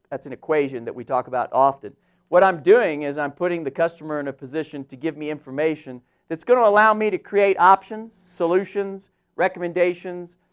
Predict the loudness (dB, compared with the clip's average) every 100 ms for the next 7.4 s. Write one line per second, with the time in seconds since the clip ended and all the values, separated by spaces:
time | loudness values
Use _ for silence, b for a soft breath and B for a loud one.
0 | _ -6 -2 2 2 0 -6 -10 -6 -2
1 | -2 -2 -6 -6 -6 -6 -6 -10 -18 -20
2 | _ _ 4 6 6 4 2 2 0 0
3 | 0 -2 0 0 0 0 0 2 2 2
4 | 0 _ _ -12 -10 -2 6 8 6 -4
5 | -10 -12 -10 -10 -12 -14 _ -20 0 2
6 | 2 -2 -2 -2 -2 0 4 4 4 0
7 | -6 -4 -8